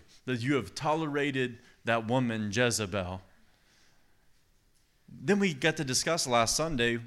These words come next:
what does it look like to be the church, to be the people of the church that are doing good works in the name of Jesus, but still tolerating that wicked woman, Jezebel?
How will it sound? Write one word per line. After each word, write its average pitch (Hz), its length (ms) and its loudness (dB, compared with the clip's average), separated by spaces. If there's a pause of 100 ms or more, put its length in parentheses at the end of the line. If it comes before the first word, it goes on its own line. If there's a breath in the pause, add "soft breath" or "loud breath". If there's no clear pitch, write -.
(200)
what 131 140 -6
does 170 120 -4
it 156 80 0
look 120 320 -4
like 104 260 0 (840)
to - 100 -10
be 123 160 -2
the 117 140 -4
church, - 760 -4 (480)
to - 80 -12
be 110 360 -4 (240)
the 113 80 -2
people 95 540 -4 (240)
of 113 180 -4
the 101 100 0
church 101 600 -6 (960 soft breath)
that 131 160 -6
are 123 260 -4 (260)
doing 208 400 2
good 170 240 6
works 170 380 2
in 156 100 -2
the 139 80 0
name 156 260 0
of 120 140 -2
Jesus, 135 360 0
but 120 320 -6
still 151 520 2 (320)
tolerating 131 720 0 (160)
that 110 360 -2
wicked 107 540 0 (600 soft breath)
woman, 104 640 0 (120)
Jezebel? 101 600 2